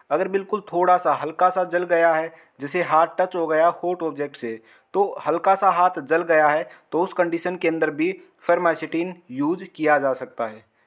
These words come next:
ठीक है, नेक्स्ट जो है वो आती है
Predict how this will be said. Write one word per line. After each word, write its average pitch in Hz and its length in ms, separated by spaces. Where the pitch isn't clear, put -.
ठीक 180 180
है, 160 240
नेक्स्ट 147 480
जो 147 200
है 151 280
वो 131 180
आती 170 340
है 160 200